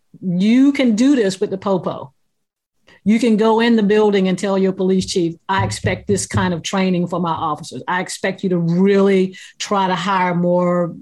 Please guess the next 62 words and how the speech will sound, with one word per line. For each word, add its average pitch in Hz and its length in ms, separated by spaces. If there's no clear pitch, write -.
you 190 160
know, 175 200
however, 190 420
whatever 185 320
that 180 160
looks 185 200
like 170 160
for 170 80
your 170 180
community. 185 400
You 190 240
can 202 360
do 214 260
that. 143 280
I 190 180
know 196 320
that 185 320
as 180 200
somebody 185 280
that's 165 100
been 170 160
in 175 100
the 165 80
system.'" - 500
So 196 260
we're 208 160
always, 220 560
all, 214 320
all, 226 300
basically 262 320
he 233 60
was 214 100
just 196 160
saying, 196 380
"You 226 200
guys 226 260
need 196 120
to 185 80
drive, 202 500
but 196 160
we 208 160
also 202 300
need 190 140
to 180 60
be 180 200
in, 180 100
we 233 100
can 240 80
be 220 100
in 196 60
the 196 60
back 185 240
seat. 170 340
But 175 100
every 190 180
now 214 200
and 220 120
then 247 200
we 220 80
need 214 180
to 202 60
go, 196 260